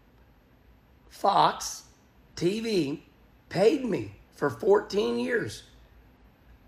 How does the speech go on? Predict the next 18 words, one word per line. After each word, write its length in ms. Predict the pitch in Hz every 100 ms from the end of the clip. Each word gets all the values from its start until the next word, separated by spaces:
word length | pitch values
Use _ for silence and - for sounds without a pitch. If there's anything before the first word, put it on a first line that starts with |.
| -
I 80 | 131
was 160 | 151
told 340 | - 170 180 165
this, 380 | 156 110 - - - - _ -
"Kenny 260 | 151 180
Wallace, 520 | 185 170 185 226 - - - - - - -
you 220 | 120 185
go 220 | 202 214
up 200 | 170 -
there, 340 | 151 151 208 - - - - -
nascar 640 | 123 131 143 - - - -
race 260 | 180 139
day 240 | - 123 120
built 280 | 123 143
by 160 | - 151
the 120 | 151
Home 260 | 135 165 160
Depot." 400 | 156 127 120